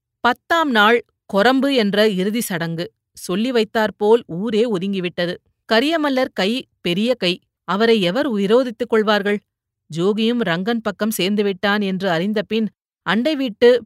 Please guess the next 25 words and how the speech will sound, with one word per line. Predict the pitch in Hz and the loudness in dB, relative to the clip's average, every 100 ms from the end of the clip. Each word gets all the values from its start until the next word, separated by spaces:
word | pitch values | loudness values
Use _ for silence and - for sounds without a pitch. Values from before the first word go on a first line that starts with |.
| - | -4
பெள்ளியுங்கூட | 190 226 247 220 185 190 214 196 - | -2 0 0 -2 -2 0 2 0 -6
இறுதி | - 202 262 | -4 -2 0
சடங்கில் | 262 220 196 190 240 | -2 -2 -2 -2 -2
கலந்து | 196 180 190 | -2 -4 -4
கொள்ளவில்லை. | 180 170 170 170 170 - _ _ _ _ 156 | -4 -2 -2 -2 -4 -6 _ _ _ _ -6
ஜோகி | 175 220 208 226 | 0 0 2 -2
மனம் | - 160 175 220 | -2 -6 -2 -2
நைந்தான். | 180 175 180 175 - _ _ _ _ _ | -2 -2 -2 -2 -4 _ _ _ _ _
பிரிதல் | 180 196 233 233 | -6 -2 0 0
நலந்தானா? | 170 185 220 214 214 233 - _ _ _ _ _ | -2 -4 -2 0 0 -2 -6 _ _ _ _ _
எத்தனை | 147 - 226 233 | -14 -6 -2 0
நாட்களில், | 202 202 - 208 226 | -2 -2 -2 -2 -2
எத்தனை | 160 143 247 247 202 | -6 -6 -4 -2 -2
இடைஞ்சலான | 175 214 226 226 | -2 0 0 0
சமயங்களில் | 240 208 196 202 208 208 226 - | -2 -4 -4 -2 -2 0 -2 -4
அந்த | 180 190 196 170 | -6 -4 -4 -4
கரியமல்லர் | 175 240 226 214 202 | -4 -2 -2 0 -2
வந்து | 180 190 233 | -2 -4 -4
கை | 170 220 | -4 -4
கொடுத்திருக்கிறார். | 247 226 214 190 190 190 - _ _ _ _ | -2 -2 -4 -6 -4 -4 -6 _ _ _ _
ரங்கன் | - 165 196 226 220 | -10 -6 -2 -2 -2
நாளையே | 165 170 208 220 254 | -2 -2 0 0 0
ஒத்தை | 185 - 247 | -2 -4 -6
சென்று | 220 185 185 | -4 -4 -2
விடுவான். | 175 170 180 | -2 -2 -4